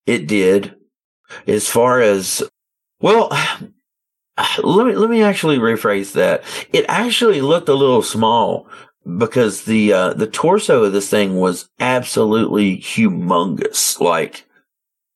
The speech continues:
<sighs> it, it's hard to describe really, but, um,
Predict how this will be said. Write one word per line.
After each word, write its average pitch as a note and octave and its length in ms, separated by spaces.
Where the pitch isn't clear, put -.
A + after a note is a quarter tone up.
<sighs> - 920
it, - 280
it's G2+ 200
hard D3 280
to A#2+ 120
describe G2 640
really, G#2 340
but, G2 480
um, F#2 440